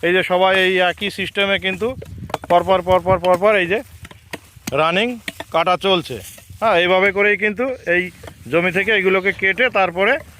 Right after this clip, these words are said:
আলাদা করে পরবর্তীতে এটা শুকানো হবে। এই শিকড়টা শুকানোর পরে কিন্তু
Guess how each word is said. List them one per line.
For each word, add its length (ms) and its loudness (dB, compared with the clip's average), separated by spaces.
আলাদা 340 2
করে 220 2
পরবর্তীতে 600 0
এটা 340 2
শুকানো 380 2
হবে। 160 0
এই 60 0
শিকড়টা 440 0
শুকানোর 400 0
পরে 260 0
কিন্তু 340 -2